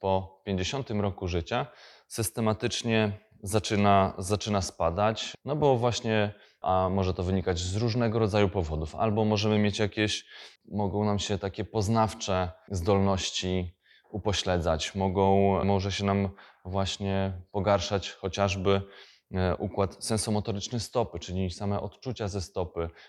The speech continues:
Później może nam się też oczywiście może dziać coś z siłą mięśniową, na przykład kończyn dolnych albo nawet samej stopy czy, czy łydki, no bo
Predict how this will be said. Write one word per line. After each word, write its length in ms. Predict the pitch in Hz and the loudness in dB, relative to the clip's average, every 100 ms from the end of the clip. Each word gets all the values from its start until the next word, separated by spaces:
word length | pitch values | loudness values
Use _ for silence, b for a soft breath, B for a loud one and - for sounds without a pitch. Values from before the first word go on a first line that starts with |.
| B | B
Później 280 | 104 98 104 | -4 0 2
może 240 | 104 101 | 2 2
nam 180 | 104 104 | 0 0
się 280 | 101 92 90 | -2 -4 -4
też 300 | 107 98 - | -4 -4 -6
oczywiście 440 | 107 101 95 - | -8 -8 -8 -4
może 260 | 101 98 101 | -4 -2 -2
dziać 220 | 95 95 | -4 -6
coś 320 | 104 95 - 107 | -8 -8 -6 -6
z 120 | 101 - | -6 -6
siłą 280 | 139 135 | -2 0
mięśniową, 540 | 120 113 - 110 95 101 | 2 0 -2 -2 0 0
na 120 | 104 | 0
przykład 500 | - 107 107 101 - B B B - | -2 -4 -2 -2 -4 B B B -4
kończyn 380 | 101 95 101 | -4 -2 0
dolnych 420 | 95 98 92 87 87 | 2 2 2 0 -2
albo 180 | 90 | 0
nawet 300 | 98 92 95 | 0 0 -2
samej 460 | - 101 98 98 95 B 92 | -4 -2 0 -2 -4 B -18
stopy 500 | - 107 92 104 90 | -8 -6 -4 -4 -6
czy, 500 | - 98 92 92 87 | -4 -2 0 0 -2
czy 220 | - 101 | -4 0
łydki, 520 | 95 107 - - 113 117 | 2 0 -2 -8 -4 -2
no 120 | 101 | 0
bo 280 | 98 98 | 2 0